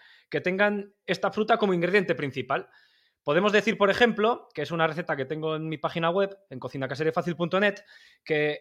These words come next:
el pan de plátano, que allí menciono que se puede hacer con plátanos que estén, bueno, se puede y se debe hacer, con plátanos que estén muy maduros,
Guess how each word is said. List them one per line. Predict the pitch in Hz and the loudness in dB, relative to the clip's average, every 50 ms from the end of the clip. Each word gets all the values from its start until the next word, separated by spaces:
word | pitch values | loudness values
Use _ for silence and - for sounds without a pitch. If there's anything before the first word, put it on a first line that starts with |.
| - - | -6 -6
el | 156 151 147 147 143 147 135 | -4 -4 -2 -2 -4 -4 0
pan | - 165 180 208 | 2 2 4 4
de | 208 208 | 4 2
plátano, | 208 226 226 - - 180 196 214 226 - - _ - | 4 4 4 6 6 4 4 2 0 -4 -10 _ 0
que | 156 | 0
allí | 143 143 147 170 | 2 2 2 0
menciono | 175 180 170 165 208 202 175 139 117 | 0 0 0 0 0 0 0 -2 -4
que | 131 - | -4 -6
se | - 127 | -6 -4
puede | 113 156 156 156 | -2 0 0 0
hacer | 156 196 170 143 | 2 0 0 0
con | 151 135 131 | -2 -4 -2
plátanos | - 160 156 165 160 151 - | -2 0 0 0 -2 -2 -4
que | - 139 | -6 -4
estén, | - - 165 143 | -2 -2 -2 -2
bueno, | 139 120 101 | -4 -6 -8
se | - - 113 | -8 -10 -6
puede | 113 131 135 143 160 175 180 - | -4 -2 0 0 0 -2 -2 -2
y | 180 165 | -4 -4
se | - - 135 131 | -4 -2 2 6
debe | 160 160 143 131 | 6 6 6 4
hacer, | 127 - 175 127 - - - - - _ | 2 2 0 0 0 -6 -16 -20 -14 _
con | - 156 151 131 | -2 -2 0 2
plátanos | 180 180 190 190 185 - | 2 2 2 2 0 0
que | 190 175 | -2 0
estén | - 202 185 165 | 2 4 4 4
muy | 151 147 151 160 170 180 208 233 233 | 2 0 0 2 4 6 6 6 6
maduros, | 214 202 208 233 240 202 196 233 247 - | 6 4 4 4 4 4 2 2 0 -4